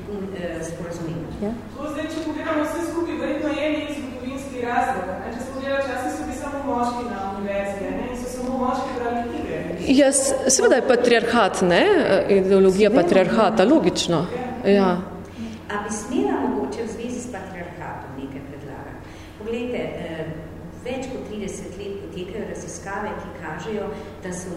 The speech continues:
Speaker 1: moški v večini družb na svetu, tudi plemenska in tako naprej, imeli moč in nadzor nad drugim spolom, pa tudi nad svojim, ne, del, eh, ne zaradi tega, ker bi bili očetje,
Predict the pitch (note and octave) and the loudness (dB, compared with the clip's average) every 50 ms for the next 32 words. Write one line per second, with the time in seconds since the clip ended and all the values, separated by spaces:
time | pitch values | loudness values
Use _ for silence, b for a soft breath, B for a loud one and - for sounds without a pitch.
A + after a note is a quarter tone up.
0 | E3 E3+ F3 F3 - - E3+ - A3 - - E3 D#3 - - D3+ - - - - | -8 -8 -8 -8 -8 -8 -8 -8 -8 -6 -6 -6 -6 -6 -6 -8 -8 -10 -10 -10
1 | C#4 C#4 - - C4+ C#4+ - - - - - - - - - - - - - - | -6 -6 -4 -4 -2 -4 -4 -6 -6 -8 -10 -10 -12 -12 -12 -14 -14 -14 -14 -14
2 | - - - - - - - - - - - - E3+ - D3+ D#3+ D3+ D3 D3 - | -14 -14 -12 -12 -12 -12 -12 -10 -10 -10 -8 -6 -6 -6 -6 -8 -8 -8 -8 -10
3 | D3 - B2+ - - - - - - - D3 D3+ - B B B B B B B | -10 -10 -12 -12 -12 -12 -10 -10 -10 -10 -10 -12 -12 B B B B B B B
4 | B B F#3 F3+ F3+ G3 G#3+ A#3 B3+ - - - - - E3+ E3+ F3 F#3+ G3+ - | B B -6 -4 -4 -2 -2 -2 -2 -2 -2 -2 -2 -2 -2 -2 -2 -2 -2 -4
5 | F3 - - - - - - G#3 G#3 G#3 F#3+ E3+ E3 E3+ E3+ F3 E3+ D#3+ D#3 - | -4 -4 -6 -6 -8 -8 -8 -8 -6 -6 -6 -6 -6 -6 -6 -6 -6 -6 -6 -6
6 | F3 F3+ F3+ F#3+ A3 A3+ - - F3+ - - F#3+ G3+ G3+ G3+ G3+ G3+ G3 G#3 A#3 | -6 -4 -4 -4 -4 -4 -4 -6 -6 -8 -8 -8 -6 -6 -6 -6 -6 -8 -8 -8
7 | A#3+ A#3+ - - - - - - - - - - - - - - - - - - | -6 -6 -6 -6 -8 -8 -10 -10 -10 -10 -8 -8 -8 -6 -6 -6 -6 -6 -6 -8
8 | - - - A3+ A3 B3 C#4+ C#4+ D4 C#4+ C#4 C#4+ C#4+ D4 D4+ D#4 E4+ F4+ F4+ - | -8 -8 -8 -6 -4 -2 0 0 0 0 0 -2 -2 0 0 0 0 0 0 -2
9 | F4 F4+ F4+ - - - - - B B B B B B B - - C#4+ D4 D4 | -4 -6 -6 -6 -6 -8 -8 -10 B B B B B B B -8 -4 -2 -2 0
10 | - - - - - - - - G3+ G3+ G3+ G3 F#3+ F#3+ - - - G3 G3+ G#3 | -2 -2 -4 -6 -8 -10 -10 -8 -6 -4 -4 -2 -2 -4 -4 -6 -6 -6 -4 -2
11 | A3+ - - - F4 D#4+ - - - A#3+ - B3+ B3 A#3+ G#3 F#3+ - G#3 G#3 - | -2 -2 -2 0 0 0 0 0 -2 -2 -2 -2 -4 -4 -2 -2 -4 -4 -4 -4
12 | - - - - F#3 F3+ - - - F#3+ F3+ F3+ F3+ - - - | -6 -6 -6 -6 -6 -6 -6 -6 -8 -8 -8 -8 -10 -10 -10 -10